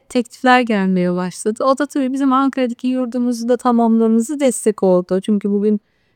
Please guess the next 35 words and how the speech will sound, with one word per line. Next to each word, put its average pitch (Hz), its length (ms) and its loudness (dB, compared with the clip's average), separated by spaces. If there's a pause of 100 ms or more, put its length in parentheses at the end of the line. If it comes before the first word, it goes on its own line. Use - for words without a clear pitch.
hani 202 180 0
böyle 202 280 2
bir 208 220 2
dört 226 260 0
yüz 214 140 -2
kişilik 208 400 -4
bir 214 120 2
öğrenci 214 380 0
yurdu 208 280 2
yapmak 208 440 0
hakikaten 214 640 -4
ciddi 262 280 -4
bir 247 80 0
kaynak 202 520 0
gerektiriyor. 196 680 -2 (400)
Dolayısıyla, 302 760 0 (380)
e, 240 60 -2
zaten 269 400 2
ben 262 200 2
hep 269 140 -2
şey 254 340 0
derim, 196 280 2
"Bağışın 214 420 2
küçüğü 226 420 -2
büyüğü 202 260 2
olmaz." 254 580 2 (540)
E, 220 380 -2
dolayısıyla 269 560 0
küçük - 340 -8
küçük - 260 -14
damlaya 247 420 4
damlaya 208 420 2
işte 233 240 -4
dört 269 260 6
yüz - 220 -8